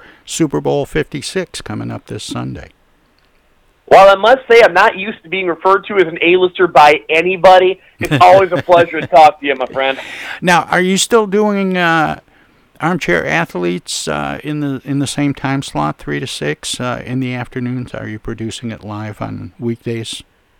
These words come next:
Speaker 2: Yeah, we, we're still doing, like I said, we, we kind of changed the name of the show since. It's, uh,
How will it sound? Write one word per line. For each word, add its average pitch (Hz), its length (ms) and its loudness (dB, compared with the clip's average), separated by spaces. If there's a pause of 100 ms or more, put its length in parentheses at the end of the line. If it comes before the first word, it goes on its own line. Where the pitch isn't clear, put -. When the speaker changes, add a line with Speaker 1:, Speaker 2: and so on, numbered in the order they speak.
(640)
Speaker 2:
Yeah, 185 180 8
we, 170 140 2
we're 202 280 2
still 240 240 2
doing, 214 400 6
like 185 200 6
I 185 160 0
said, 156 200 6
we, 170 160 -4
we 175 160 -6
kind 190 280 4
of 165 80 -6
changed 180 320 0
the 156 40 -6
name 165 180 0
of 160 80 -6
the 143 60 -4
show 147 280 6 (140)
since. 135 280 2
It's, 139 200 -8
uh, 127 240 6